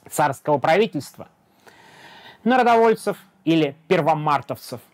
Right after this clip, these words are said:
как тогда принято, судят в особом присутствии Сената. Желябов отказывается от адвокатов и защищает себя сам. И знаете, что пишет Желябов, понимая, что шансов никаких нет?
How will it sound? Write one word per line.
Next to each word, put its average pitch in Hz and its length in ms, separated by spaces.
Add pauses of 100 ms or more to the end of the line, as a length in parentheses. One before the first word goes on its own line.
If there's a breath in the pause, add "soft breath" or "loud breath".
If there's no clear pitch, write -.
(120)
как - 180
тогда 123 180
принято, 156 520 (360)
судят 196 540 (340)
в 147 120
особом 180 440
присутствии 170 720
Сената. 170 680 (1300)
Желябов 135 720 (200)
отказывается 143 840
от - 220
адвокатов 143 640 (180)
и 147 80
защищает 131 680
себя 127 300
сам. 110 360 (580 soft breath)
И 151 80
знаете, 214 340
что 156 200
пишет 139 300
Желябов, 135 460 (340)
понимая, 208 380
что 156 160
шансов 143 360
никаких 139 400
нет? 127 220